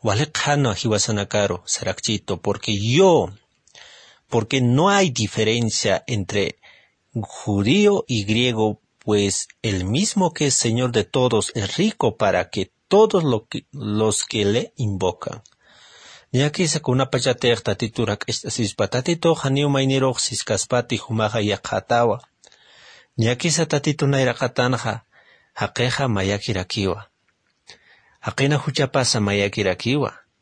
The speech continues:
Niakisa tatito janiwa, uchkite, acepción de personas. Tatito haniwa hakinakha akilkarakiti. Taki kitenakatej tatituru.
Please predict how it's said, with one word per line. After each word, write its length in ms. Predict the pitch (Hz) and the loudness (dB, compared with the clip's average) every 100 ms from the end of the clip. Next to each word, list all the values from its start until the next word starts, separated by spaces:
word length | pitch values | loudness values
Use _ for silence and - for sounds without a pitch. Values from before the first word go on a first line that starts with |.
| _ _ _ - | _ _ _ -4
Niakisa 500 | 107 107 - 151 139 | 0 0 0 0 0
tatito 480 | - 123 123 - 123 - | -2 -2 -2 0 0 0
janiwa, 500 | 107 127 175 170 147 _ - _ _ _ _ - | -2 0 0 -2 -4 _ -20 _ _ _ _ -6
uchkite, 640 | 110 - - 123 - - | -6 -4 -2 -2 0 -2
acepción 640 | 98 - - 101 - 143 151 | -2 -2 -4 -4 0 2 2
de 100 | 151 | 0
personas. 1040 | 147 131 - 147 143 104 87 - - - _ _ _ _ _ _ _ _ - - | 0 0 0 2 2 0 -2 -6 -10 -16 _ _ _ _ _ _ _ _ -20 -10
Tatito 480 | - 90 98 - 120 | -4 -2 -2 2 2
haniwa 400 | - 110 104 110 | 2 -2 0 -2
hakinakha 720 | 104 - 101 104 - 113 104 | -2 -2 -2 -2 -4 -4 -4
akilkarakiti. 1000 | 107 - 110 - 95 87 107 95 - - _ _ _ - - - - _ _ | -4 -8 -8 -2 -2 -2 -4 -6 -6 -10 _ _ _ -20 -20 -20 -20 _ _
Taki 420 | 107 123 147 - | 0 0 0 -4
kitenakatej 680 | - - 131 123 120 - 120 | -6 -2 -2 0 0 0 -2
tatituru. 720 | - 104 110 - 117 107 92 | 0 -2 -4 -2 0 0 -2